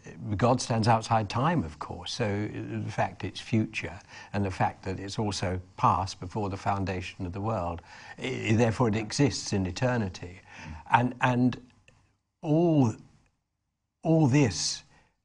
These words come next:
Speaker 1: what's going on is like a rejection. God's great heart is to the honouring of the blood of his Son, the fullness of that sacrifice, the obedience unto death.
Speaker 2: Mm.
Speaker 1: And, and if this isn't happening,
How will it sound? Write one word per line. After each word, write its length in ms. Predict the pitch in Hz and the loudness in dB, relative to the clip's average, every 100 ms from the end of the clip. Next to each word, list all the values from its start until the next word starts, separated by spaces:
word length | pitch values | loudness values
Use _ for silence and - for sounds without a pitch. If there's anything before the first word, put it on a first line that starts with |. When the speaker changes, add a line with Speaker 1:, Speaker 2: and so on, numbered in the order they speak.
| - | -2
Speaker 1:
what's 260 | 117 110 | 0 0
going 340 | - 135 120 117 | 2 4 4 2
on 300 | 107 78 78 | 0 -2 -4
is 260 | 95 95 | -6 -2
like 260 | 123 120 107 | 2 2 2
a 40 | 113 | 0
rejection. 880 | 107 92 135 139 - - - - - - _ _ _ _ _ | 2 4 4 4 0 -2 -2 -8 -18 -20 _ _ _ _ _
God's 340 | 143 147 143 - - | 2 4 4 -2 -12
great 500 | - 117 123 160 143 | -10 -4 2 2 2
heart 480 | - 139 131 107 95 | 0 2 4 2 0
is 220 | 107 98 | -2 -2
to 380 | - - 120 113 - - | -4 -2 -2 -2 -6 -10
the 220 | 123 101 - | -6 -6 -4
honouring 640 | 120 139 135 101 87 95 - - | 0 2 4 2 0 -2 -6 -8
of 180 | 101 - | -8 -6
the 60 | |
blood 320 | 90 123 123 107 | -4 0 2 0
of 100 | 95 | -4
his 160 | 98 | -4
Son, 460 | - 123 120 87 80 - - - | -2 0 0 -2 -8 -14 -20 -6
the 60 | - | -6
fullness 760 | - - - 180 151 110 87 | -6 -14 0 4 4 2 0
of 60 | 107 | -2
that 200 | 104 - | -2 -2
sacrifice, 720 | - 107 - 101 - 95 95 | -4 -4 -4 -8 -6 -8 -4
the 140 | 120 | 0
obedience 640 | 104 98 139 131 117 101 110 | 0 2 4 4 2 -4 -4
unto 280 | 107 95 | -4 -4
death. 460 | 101 101 92 87 - _ | -6 -6 -6 -10 -18 _
Speaker 2:
Mm. 300 | - - - 113 | -16 -14 -4 2
Speaker 1:
And, 260 | 113 123 - | 2 2 0
and 380 | 117 120 113 - - - - | 2 0 -2 -8 -20 -16 0
if 200 | 135 - | 2 4
this 240 | 156 147 | 2 2
isn't 240 | 156 - 110 | 2 0 -2
happening, 720 | 123 147 - 98 78 76 | 0 0 0 -6 -6 -10